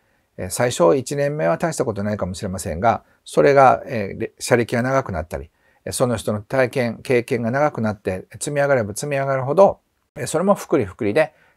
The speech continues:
え、増えていきます。なので、例えば同じ商品サービスを、え、提供しようと思って、え、告知しようと思ったとしても、え、初めて二、三年の時には数百人、数千人しか、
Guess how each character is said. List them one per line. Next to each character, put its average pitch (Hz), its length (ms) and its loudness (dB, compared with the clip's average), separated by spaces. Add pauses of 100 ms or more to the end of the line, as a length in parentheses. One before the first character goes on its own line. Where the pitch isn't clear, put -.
え、 95 100 -4
増 90 160 -6
え 82 80 -4
て 139 100 2
い 143 40 0
き - 80 -6
ま 78 140 -6
す。 - 180 -12 (540)
な 147 100 0
の 143 80 2
で、 123 100 2
例 127 220 0
え 147 40 4
ば 123 120 2
同 123 120 0
じ 139 100 -10
商 175 220 2
品 104 180 -4
サ 123 160 2
ー 107 40 4
ビ 95 120 -4
ス - 160 -2
を、 127 340 4
え、 - 40 -14
提 117 260 0
供 113 140 0
し - 120 -6
よ 110 80 2
う 101 40 -4
と 98 80 -6
思 90 140 -6
っ 85 40 -12
て、 135 440 0
え、 110 80 -10
告 104 220 -10
知 - 80 -10
し - 60 -6
よ 117 80 4
う 90 60 -4
と 95 80 -4
思 123 120 -4
っ - 60 -8
た 101 120 -4
と - 100 -10
し - 80 -12
て 170 100 0
も、 127 220 -2 (440)
え、 110 40 -12
初 175 220 0
め 170 120 0
て 160 120 0
二、 147 120 -2
三 170 200 2
年 160 100 -4
の 165 100 -4
時 180 200 -4
に 151 80 -4
は 143 320 2
数 120 220 0
百 107 260 -4
人、 85 180 -4
数 127 200 0
千 139 200 0
人 147 160 -8
し - 80 -10
か、 92 260 2